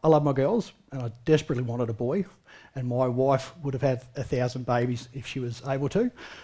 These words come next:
So we fell pregnant again, and we did have a little boy. So never to do things in a half measure.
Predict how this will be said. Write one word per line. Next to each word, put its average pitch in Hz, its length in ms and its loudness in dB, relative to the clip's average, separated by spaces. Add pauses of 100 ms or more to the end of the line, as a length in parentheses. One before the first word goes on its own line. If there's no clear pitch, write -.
(120)
So 135 480 2
we 147 100 2
fell 147 240 2
pregnant 156 340 4
again, 165 340 6 (100)
and 147 200 2
we 143 120 2
did 135 160 0
have 127 120 4
a 131 40 0
little 123 180 0
boy. 117 260 2 (1300)
So - 120 -8
never 170 240 6
to 175 100 6
do 147 340 4
things 139 440 -4
in 131 120 -2
a 127 40 -4
half 135 320 -2
measure. 156 440 0